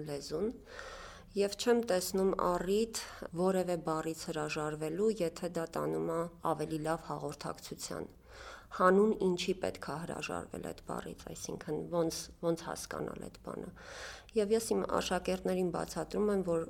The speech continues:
լեզուն մահը հետաձգելու համար է և իր սեփական մահը, և եթե ինքը բերում է այդ բառերը, ինքը հետաձգում է իր մահը։ Ա,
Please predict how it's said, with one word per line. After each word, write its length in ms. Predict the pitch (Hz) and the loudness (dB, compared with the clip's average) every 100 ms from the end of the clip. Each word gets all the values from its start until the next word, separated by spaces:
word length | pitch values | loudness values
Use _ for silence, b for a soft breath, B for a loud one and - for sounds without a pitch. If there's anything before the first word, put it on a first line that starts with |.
| - | -6
լեզուն 420 | 170 160 160 202 190 | 0 2 6 6 6
մահը 320 | 160 165 170 | 4 0 -4
հետաձգելու 800 | 151 156 156 - - 165 160 175 | -4 -2 -4 -4 -6 -4 -2 -2
համար 440 | 170 151 156 151 | 0 0 0 -2
է 80 | - | -4
և 240 | - 151 - | -4 -4 -6
իր 180 | 160 156 | -4 -4
սեփական 720 | 156 - 180 180 156 - - - | -4 0 0 2 0 0 -2 -2
մահը, 380 | 78 76 143 - B B B B B | -2 -4 -8 -12 B B B B B
և 220 | 180 170 | 2 4
եթե 260 | 170 170 175 | 4 4 2
ինքը 280 | 160 - 165 | 2 -2 -2
բերում 480 | - 170 175 196 185 | 0 2 6 6 6
է 100 | 143 | 4
այդ 220 | 156 - | 0 -4
բառերը, 560 | 156 156 160 170 170 190 214 | -4 -2 -2 -4 -4 -4 -4
ինքը 320 | - 170 185 185 185 - - - - - - - - - | -4 -2 2 2 0 -8 -18 -20 -20 -20 -20 -20 -20 -8
հետաձգում 680 | 160 - 156 - - 175 160 | -4 -2 -2 -4 -4 0 0
է 80 | - | -2
իր 160 | - 82 | -4 -4
մահը։ 400 | 80 - 165 - - B B B B B B B | -4 -4 -8 -14 -16 B B B B B B B
Ա, 120 | - | -6